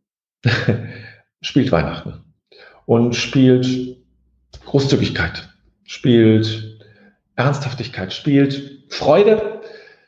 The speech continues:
Spielen heißt nicht, dass es nicht, dass es nicht echt ist, ja. Man, wer sich bei Mensch ärgert dich, äh, schon mal geärgert hat, der weiß, wie echt dieser Ärger auch bei Mensch ärgert dich nicht sein kann. Ja? Aber,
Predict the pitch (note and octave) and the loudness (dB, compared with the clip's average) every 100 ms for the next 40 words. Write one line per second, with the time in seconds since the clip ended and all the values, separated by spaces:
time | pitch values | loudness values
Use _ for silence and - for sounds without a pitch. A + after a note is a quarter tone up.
0 | _ _ _ _ _ - - F#3+ G3 D#3 | _ _ _ _ _ -18 0 4 6 6
1 | D3+ - C#3+ B2+ B2 B2+ B2+ A2+ A2+ A2+ | 2 2 0 0 -2 -2 -4 -2 -2 -4
2 | - A2 - E3 E3 E3 E2 - - F2+ | -6 -8 -4 -4 -4 -8 -10 -14 -14 -12
3 | F#2 B2+ - _ _ _ _ _ _ C3+ | -10 -10 -14 _ _ _ _ _ _ 0
4 | C#3+ C#3 D3 D3+ D3 C3 C3+ - D3 E3 | 0 2 2 2 2 2 2 2 0 2
5 | D3+ - - - C#3+ B2+ B2+ C#3 A2+ A2+ | 0 -2 -6 -2 2 4 4 2 2 2
6 | C3 C#3 A2 A#2 A2+ A2 A#2 B2 A#2 - | 2 2 0 -2 0 0 2 2 0 -4
7 | G#2+ C3 B2+ - - F#2+ G2+ G2+ G#2 - | -2 -2 -2 -8 -4 -2 0 2 2 0
8 | G#2 A2 G#2 G2 A2+ F#2 D2 - E2 D#2+ | 0 0 -2 0 -2 -2 -4 -10 -14 -10
9 | D#2 - - _ _ _ _ _ G#2 A2 | -10 -12 -20 _ _ _ _ _ -6 -4
10 | - - _ _ _ _ _ _ _ _ | -6 -16 _ _ _ _ _ _ _ _
11 | D3+ E3 D#3+ - - - | 2 4 4 0 -4 -12